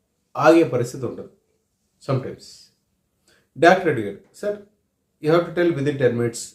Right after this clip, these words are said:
whether to go for operation or shall we wait?" The immediate answer is yes, go ahead.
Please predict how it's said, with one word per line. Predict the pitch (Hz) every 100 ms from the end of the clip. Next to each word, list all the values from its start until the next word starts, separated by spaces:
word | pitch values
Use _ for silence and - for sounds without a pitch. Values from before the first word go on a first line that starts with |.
| _ _ 131
whether | 147 151
to | - 123 135
go | 147
for | 143
operation | 113 139 123 - 214
or | -
shall | - 165 139 135
we | 104
wait?" | 90 - _ _ _ _ _ _ _ _ _ _ -
The | 160
immediate | 185 196 190
answer | 170 151 143 147
is |
yes, | 107 107 - - _ 143
go | 151
ahead. | 117 101